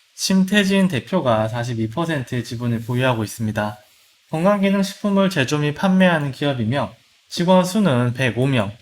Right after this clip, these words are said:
매출액은 이천이십 년 기준 천팔십억 원, 순이-, 손실은 칠십팔억 원을 기록하였습니다.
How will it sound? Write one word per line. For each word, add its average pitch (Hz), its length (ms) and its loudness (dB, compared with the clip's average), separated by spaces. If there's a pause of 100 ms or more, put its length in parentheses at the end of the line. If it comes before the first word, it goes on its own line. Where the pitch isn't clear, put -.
(280)
매출액은 170 720 -2
이천이십 143 460 -4
년 147 180 -2
기준 131 400 0
천팔십억 175 840 -2
원, 104 180 -2 (300)
순이-, 185 340 -2
손실은 196 800 0
칠십팔억 220 680 -2
원을 113 300 -2
기록하였습니다. 113 880 -6